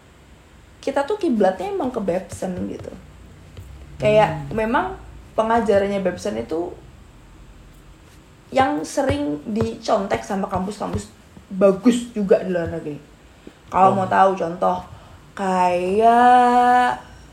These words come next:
Speaker 1: wait, hold on. Salah satu kampus, oh, S M U, Singapore Management University, tahu kan? Sekeren
Speaker 2: Oh.
Speaker 1: itu S M U.
Speaker 2: Tahu, tahu.
Speaker 1: Nah, S M U itu
Speaker 2: Oh.
Speaker 1: sekeren itu.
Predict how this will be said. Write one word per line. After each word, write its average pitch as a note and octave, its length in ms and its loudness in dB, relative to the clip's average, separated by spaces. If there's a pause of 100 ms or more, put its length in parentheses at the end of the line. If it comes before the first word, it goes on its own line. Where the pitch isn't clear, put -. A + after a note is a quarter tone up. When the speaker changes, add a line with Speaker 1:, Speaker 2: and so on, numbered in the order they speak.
Speaker 1:
wait, - 160 -14
hold - 320 -12
on. D2 160 -16 (640)
Salah B3+ 240 4
satu B3+ 320 -2
kampus, A#3+ 640 -2 (2000)
oh, C#4 160 6
S C4 160 2
M C#4+ 80 4
U, C#4+ 320 2
Singapore A#3 560 0
Management B3 560 0
University, G3+ 640 -2
tahu F3+ 160 0
kan? C#3+ 240 -4 (400)
Sekeren A3+ 560 2
Speaker 2:
Oh. A#3 80 -4
Speaker 1:
itu A#3+ 160 -2
S G#3+ 240 -4
M G3+ 160 0
U. C3+ 240 2
Speaker 2:
Tahu, - 0 -
tahu. A#2+ 200 0 (200)
Speaker 1:
Nah, A3+ 320 4
S A#3+ 240 2
M A#3+ 160 4
U A3+ 80 2
itu A3+ 160 2
Speaker 2:
Oh. - 80 0
Speaker 1:
sekeren G3+ 480 0
itu. F#3+ 320 -12